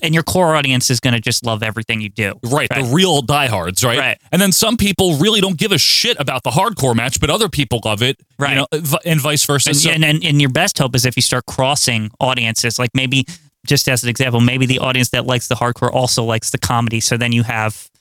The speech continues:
Speaker 1: you know, you have a comedy match and a hardcore match, and then you've got, now you've got two matches that appeal to three different audiences, core,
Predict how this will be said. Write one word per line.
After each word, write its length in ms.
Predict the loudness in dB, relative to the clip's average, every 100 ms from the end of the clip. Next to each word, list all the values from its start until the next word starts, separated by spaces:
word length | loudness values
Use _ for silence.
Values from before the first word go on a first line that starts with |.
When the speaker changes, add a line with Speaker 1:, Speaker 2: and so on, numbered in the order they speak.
| _ -6 0
Speaker 1:
you 80 |
know, 80 | 0
you 140 | 0 -2
have 100 | -2
a 20 |
comedy 340 | 0 0 2
match 240 | 0 -2 0
and 100 | -2
a 40 |
hardcore 400 | 0 -2 0 -2
match, 280 | -2 -4 -6
and 80 | -4
then 220 | -4 -4
you've 180 | -2 -2
got, 180 | -2 -4 _ _ -4
now 160 | 0
you've 140 | 0 0
got 180 | -2 0
two 220 | 2 4
matches 400 | 2 2 0 -2
that 160 | -2
appeal 280 | -4 -2 -4
to 220 | -2 -6 -6 _ _
three 380 | -10 -2 2 2
different 300 | 0 -2 -2
audiences, 600 | 0 0 0 -2 -2 -2
core, 520 | 0 0 2 2 0